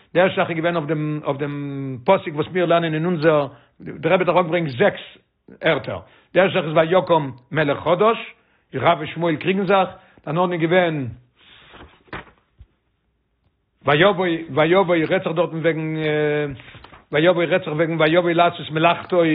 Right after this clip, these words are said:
ויבוא, הבית לאס עס מלאכתו, די צווייטע זאך. די דריטע זאך געווען פון מגילה, מאוידו ועד כוש. דאן נאך נישט געווען, ויהי בימי אמרפל, וואס מיט געביטן זיין נאמען. דאן נאך נישט געווען, ווען די מארא סמך פלו, זאגט רב שמואל, קריגן זאך, וואו דאס איז.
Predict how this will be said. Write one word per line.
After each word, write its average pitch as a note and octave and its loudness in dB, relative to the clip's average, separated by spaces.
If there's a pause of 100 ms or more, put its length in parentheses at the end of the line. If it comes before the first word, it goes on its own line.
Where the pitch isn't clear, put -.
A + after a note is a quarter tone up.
(160)
ויבוא, F3 2 (540)
הבית F3+ 2
לאס E3+ 0
עס C#3+ -10
מלאכתו, C#3 -2
די C3+ -10
צווייטע E3 -6
זאך. F3+ 2 (360)
די D3 -6
דריטע D#3+ -4
זאך F3 0
געווען D#3+ -4
פון E3 -6
מגילה, D#3+ 0 (300)
מאוידו E3+ 2
ועד E3+ 2 (100)
כוש. G#3 -4 (840)
דאן C3+ -6
נאך F#3+ 2
נישט F3+ -2
געווען, F#3 2
ויהי F3+ 4
בימי E3+ 2
אמרפל, D3+ 0
וואס D#3 -4
מיט D#3+ -8
געביטן D#3+ -6
זיין C#3 -2
נאמען. D#3 -2 (580)
דאן - -10
נאך F3+ 2
נישט F3 -2
געווען, F3 0
ווען E3+ -2
די D#3+ -2
מארא F3 2
סמך D#3 -4
פלו, F3 2
זאגט E3 -2
רב D#3+ 0
שמואל, D#3+ -4
קריגן F3 -6
זאך, D3+ 0
וואו D#3 0
דאס C#3 -6
איז. G#3 -2